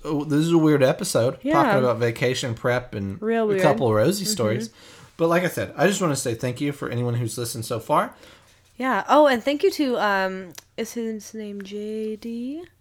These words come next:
Speaker 1: J D Adams.
Speaker 2: J D Adams.
Speaker 1: For the, uh, killer logo that I love a lot. Um,
Speaker 2: It's, it looks great.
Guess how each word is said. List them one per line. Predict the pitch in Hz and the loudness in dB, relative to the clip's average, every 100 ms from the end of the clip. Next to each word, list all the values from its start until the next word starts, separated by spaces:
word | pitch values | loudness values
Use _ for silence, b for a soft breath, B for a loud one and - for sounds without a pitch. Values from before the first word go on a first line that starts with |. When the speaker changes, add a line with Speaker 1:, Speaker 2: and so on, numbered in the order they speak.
| 131 | -2
Speaker 1:
J | 135 143 | 2 4
D | 139 135 | 4 4
Adams. | 123 120 135 175 | 6 4 2 -4
Speaker 2:
J | 196 202 208 196 | -4 0 2 2
D | 202 175 | 0 0
Adams. | 190 190 208 254 277 - | 0 0 -2 -4 -8 -12
Speaker 1:
For | - - 139 123 | -10 0 4 4
the, | 120 117 104 101 - _ - | 4 2 0 -4 -12 _ -10
uh, | 120 107 90 - | -4 -2 -4 -8
killer | - 175 160 | 0 2 4
logo | 113 107 107 110 131 160 - | 4 2 4 2 2 -4 -2
that | 117 - | -2 0
I | 113 | 0
love | 117 113 117 131 135 - - | 4 4 4 2 -4 -12 -4
a | 123 | -2
lot. | 107 101 131 - - _ _ _ _ _ _ - | 0 0 -2 -6 -20 _ _ _ _ _ _ -6
Um, | 117 117 117 120 | -2 0 -2 0
Speaker 2:
It's, | 226 233 - - | 0 0 -4 4
it | 294 | 6
looks | 427 302 - - - | 6 2 -2 -12 -14
great. | 190 202 202 123 - - - | -10 -2 0 0 -4 -16 -14